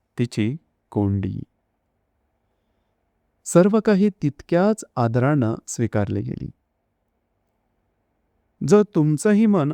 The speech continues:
अडकलेलं असेल, बोलायचं असेल,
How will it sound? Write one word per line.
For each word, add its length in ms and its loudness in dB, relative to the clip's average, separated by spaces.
अडकलेलं 580 -4
असेल, 440 -6
बोलायचं 480 0
असेल, 320 -8